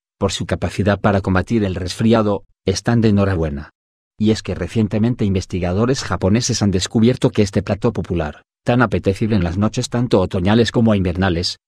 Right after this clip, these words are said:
puede ayudar a reducir la tensión arterial.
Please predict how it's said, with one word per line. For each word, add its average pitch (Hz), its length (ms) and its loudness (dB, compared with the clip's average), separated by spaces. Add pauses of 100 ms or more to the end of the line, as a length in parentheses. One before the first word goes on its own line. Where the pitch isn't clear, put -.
(140)
puede 90 220 2
ayudar 95 320 4
a 87 80 2
reducir 90 420 -2
la 95 120 0
tensión 107 420 2
arterial. 82 500 -2